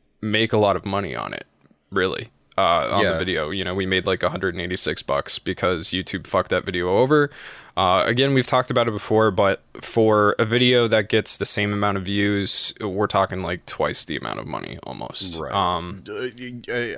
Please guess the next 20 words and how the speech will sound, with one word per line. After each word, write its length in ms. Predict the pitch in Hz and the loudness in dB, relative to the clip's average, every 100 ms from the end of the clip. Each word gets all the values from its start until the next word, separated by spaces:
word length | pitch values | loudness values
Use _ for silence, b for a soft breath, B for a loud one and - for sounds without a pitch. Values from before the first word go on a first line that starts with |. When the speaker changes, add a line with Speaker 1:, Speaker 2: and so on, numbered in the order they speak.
| 113 | -4
Speaker 2:
I 40 | |
don't 120 | 110 | -4
remember 280 | 104 101 95 | -6 -8 -8
if 120 | 92 | -8
we 80 | 92 | -8
said 180 | - 90 | -6 -6
it 140 | 87 | -8
in 140 | 76 76 | -12 -12
this 220 | 78 - | -10 -10
podcast 540 | - 76 73 73 - | -8 -10 -10 -12 -12
or 180 | 73 65 | -12 -12
our, 300 | 64 67 64 | -12 -12 -12
uh, 340 | 64 64 64 90 | -12 -12 -14 -16
Patreon 460 | - 92 - 85 76 | -10 -8 -6 -8 -8
podcast, 580 | 76 71 - 71 67 - B B B B | -10 -12 -12 -14 -12 -14 B B B B
but 540 | 85 85 101 92 82 - _ - | -12 -4 0 0 -4 -10 _ -4
our 280 | 92 90 | -2 -2
Konosuba 540 | 85 110 117 113 101 95 | -4 -4 -2 -2 -4 -4
video, 540 | 87 80 80 76 73 b b b b | -4 -4 -4 -6 -8 b b b b
which 720 | - 92 87 - - - - | -8 -4 -4 -4 -4 -4 -6